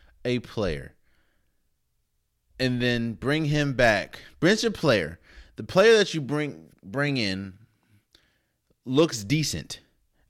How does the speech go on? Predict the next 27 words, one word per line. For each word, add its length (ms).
enough 500
to 140
start, 520
and 200
then 460
turn 260
around 360
and 80
then 100
be 140
like, 180
"Nah, 300
we 120
gotta 200
go 160
back 340
to 540
player 420
A." 280
Like, 400
th-, 240
there's 380
no 220
scenario 480
I 160
can 180
see 640